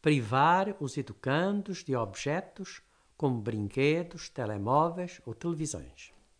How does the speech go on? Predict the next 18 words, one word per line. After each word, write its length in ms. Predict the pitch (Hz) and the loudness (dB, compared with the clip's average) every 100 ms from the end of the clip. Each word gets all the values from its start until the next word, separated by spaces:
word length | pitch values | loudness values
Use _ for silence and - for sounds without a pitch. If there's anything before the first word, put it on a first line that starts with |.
| _ _ - _ _ - _ - - _ _ - - - - | _ _ -20 _ _ -20 _ -20 -20 _ _ -20 -20 -20 -2
Privar 460 | 170 202 170 113 107 | 2 2 4 2 0
os 140 | 104 | -4
educandos 800 | 156 - 143 165 190 185 190 - | -6 -2 0 0 0 -4 -6 -8
de 260 | 127 135 131 | -4 -4 -4
atividades 920 | 139 - 120 110 131 151 170 - 123 | -6 -6 -8 -2 0 0 -2 -12 -10
de 140 | 175 | -8
que 240 | 165 - 214 | -8 -6 -6
gostam. 640 | 170 123 113 - - - - _ _ - _ _ _ - _ _ _ _ - _ _ _ - | 2 2 2 -8 -14 -18 -20 _ _ -20 _ _ _ -20 _ _ _ _ -20 _ _ _ -16
Bater 540 | 135 147 160 220 262 262 | -2 0 2 4 4 2
passou 520 | - 156 - 202 175 | -2 -4 0 0 0
a 40 | |
ser 260 | 139 - 196 | 0 0 2
um 140 | 165 | 0
castigo 480 | - 120 - 185 190 | -2 -6 -2 -4 -4
só 320 | - 170 147 | -4 4 4
muito 640 | 143 160 240 262 233 202 | 6 4 4 4 4 0
raramente 580 | 139 131 123 120 143 139 | -4 -2 -2 -2 -2 -4
aplicado 680 | 113 101 - 113 123 151 175 | -8 -10 -8 -6 -4 -6 -10